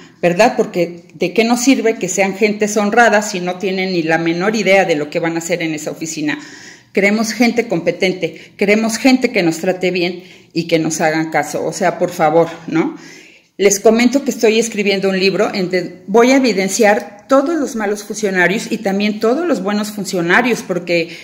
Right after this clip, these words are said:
no todo es malo, no todo es malo. Eh, en el sexenio pasado hubo gente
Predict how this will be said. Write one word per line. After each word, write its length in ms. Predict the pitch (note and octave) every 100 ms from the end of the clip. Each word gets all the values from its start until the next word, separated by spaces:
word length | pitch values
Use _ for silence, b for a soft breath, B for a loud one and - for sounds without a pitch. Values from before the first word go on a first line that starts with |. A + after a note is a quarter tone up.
| B
no 200 | G#3+ C4 C4
todo 200 | C4 C#4
es 160 | C4+
malo, 380 | A#3 A#3 G#3 C#3+
no 200 | G3+ G#3+
todo 280 | A#3+ A#3 A#3
es 120 | A#3
malo. 380 | G#3+ G#3 A3+ A3+ B B B
Eh, 320 | F#3+ F3+ F3+ F3+
en 80 |
el 100 | F#3+
sexenio 500 | F#3+ G#3 - A3 A3
pasado 480 | A3 G3 G#3+ F3+ F3
hubo 220 | A3 G#3+ A#3
gente 560 | C4 A3+ A3+ G3+ E3+